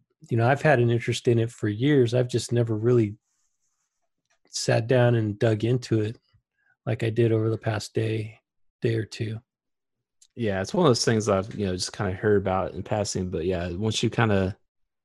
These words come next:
Speaker 2: and I think, I think that's what, like, a lot of people, they may just kinda hear about it and think, "Oh, it's just, it's just, uh, somebody saying numbers over a radio transmission." But then,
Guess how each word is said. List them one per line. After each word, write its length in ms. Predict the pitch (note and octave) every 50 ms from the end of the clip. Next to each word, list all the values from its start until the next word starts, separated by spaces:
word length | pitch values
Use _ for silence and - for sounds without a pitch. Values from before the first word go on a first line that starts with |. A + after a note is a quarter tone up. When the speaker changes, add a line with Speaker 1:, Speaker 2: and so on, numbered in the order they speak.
| _ _ _ _ _ _ _ _ -
Speaker 2:
and 80 | B2
I 60 | A#2+ B2+
think, 320 | E3 E3+ C#3+ C3 - -
I 80 | G#2+ A2+
think 180 | - C3+ C3
that's 240 | A#2+ A2+ A2 - -
what, 160 | A#2 G#2 G2
like, 460 | F#2+ G2 G2 G2 - - - - _ _ _ _ _ _ _ _ _ _ _ _ _ _ _ _ _ _ _ - -
a 60 | G#2
lot 180 | G#2+ A#2 A2+
of 80 | A2+ -
people, 240 | B2 G#2+ G#2+ G#2 G#2
they 120 | A2 A2
may 520 | A2+ A#2 A#2 A#2 A#2 A2+ A2 A2 G#2+ G#2+ - -
just 240 | - A#2 - - -
kinda 180 | - A#2 G2+ F#2+
hear 200 | - B2 A#2 A2+
about 280 | G#2 G2+ G2 G2 G2
it 200 | G2 F#2+ F#2 - -
and 80 | - F#2+
think, 180 | G2+ G2 F#2+ G2
"Oh, 140 | G2+ G2+ G2+
it's 120 | G2 -
just, 480 | - - G2 - - - - - - _ _ _ _ _ _ _ _ _ _ _ _ _ _ _ _ -
it's 180 | - - G2+
just, 360 | - A#2+ A2 G#2+ - - - A2
uh, 300 | G#2 G2+ G2 F#2+ F#2+ - - _ _ _ _ _ _ _ _ _ _ _ _ _ _ _ -
somebody 320 | - - C#3+ B2+ B2 A#2 G#2
saying 260 | - - A#2+ G#2+ G#2
numbers 320 | G#2+ G#2+ G#2+ G#2+ G#2 G2+ G#2
over 300 | G2+ F#2+ F#2+ G2 F#2 F2
a 40 |
radio 240 | F2+ F#2+ G#2 G2+ G2
transmission." 680 | F#2+ - F#2+ F2 F#2+ F#2+ F2+ - - _ _ - F#2 F#2
But 200 | F#2 F#2+ - -
then, 360 | - G2 F#2+ F#2 F#2 F#2